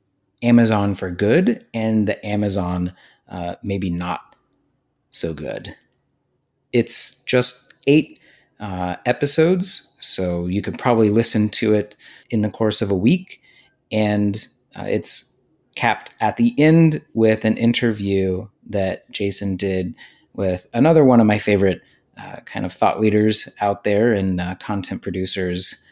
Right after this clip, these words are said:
Scott Galloway. Uh, it's, it's a really great discussion that ends the series.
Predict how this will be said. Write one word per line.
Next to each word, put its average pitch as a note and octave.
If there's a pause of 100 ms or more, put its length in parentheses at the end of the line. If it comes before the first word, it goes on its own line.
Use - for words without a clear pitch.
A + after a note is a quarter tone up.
Scott -
Galloway. D2 (920)
Uh, E2
it's, -
it's A2
a A#2+
really G#2
great F2+
discussion E2+
that E2
ends E2+
the -
series. -